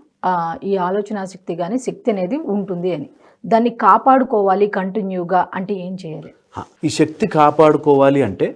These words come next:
Speaker 1: ఆ.
Speaker 2: వేస్ట్ చేయకూడదు. ఎనర్జీని ఎలా చూడాలి అంటే, మనము ఒక డబ్బులు, బ్యాంక్ అకౌంట్‌లో డబ్బులు ఉన్నాయి, or
Speaker 1: మ్మ్.
Speaker 2: నీకు ఒక, ఆ, యాభై వేలు ఇచ్చాము,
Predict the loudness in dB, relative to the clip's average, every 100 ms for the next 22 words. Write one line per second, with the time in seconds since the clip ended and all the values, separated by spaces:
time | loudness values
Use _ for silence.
0 | -10 -16 -16 _ 4 10 10 8 2 2
1 | 2 0 2 4 4 4 4 4 4 4
2 | 4 4 2 0 -2 -2 -4 -2 -2 -4
3 | -10 _ -6 4 6 6 4 6 6 6
4 | 4 2 2 2 2 -2 -2 -2 2 2
5 | 2 0 -2 -4 -4 -4 0 0 2 0
6 | 0 0 -2 -2 0 2 0 2 4 6
7 | 6 4 2 -2 -4 -4